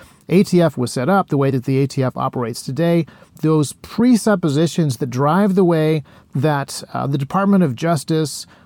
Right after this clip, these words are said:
or the federal government or, uh, e-, even just civilians, the way that we subjects of the government think about how it should solve problems. Um, I really want to dive into some of those things because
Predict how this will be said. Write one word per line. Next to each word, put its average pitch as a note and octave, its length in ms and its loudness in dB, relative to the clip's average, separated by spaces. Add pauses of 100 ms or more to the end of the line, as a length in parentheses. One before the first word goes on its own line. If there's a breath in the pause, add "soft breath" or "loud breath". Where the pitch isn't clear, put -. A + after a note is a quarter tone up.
or C#3+ 560 2
the D3 80 0
federal G3+ 380 4
government D#3+ 680 2
or, C#3 440 0 (340 soft breath)
uh, C3+ 220 0
e-, - 40 -2
even B3+ 380 2
just G#3+ 220 2
civilians, D3+ 580 2
the C#3 100 0
way F#3+ 200 4
that F3+ 120 0
we D#3+ 320 2 (1300)
subjects D3+ 720 0
of F3+ 220 0
the F#3+ 80 2
government E3 480 0
think C#4 320 0
about D#3+ 340 2
how F#3+ 400 2
it F3 100 0
should D#3+ 200 -2
solve E3 360 -2
problems. C#3+ 600 -2 (500 soft breath)
Um, D3+ 500 0
I E3+ 80 2
really B3 200 6
want A3 160 4
to E3+ 60 4
dive E3 300 4
into F3+ 140 4
some D#3 180 2
of D3 60 2
those C#3+ 180 2
things D3+ 300 0
because D3 480 0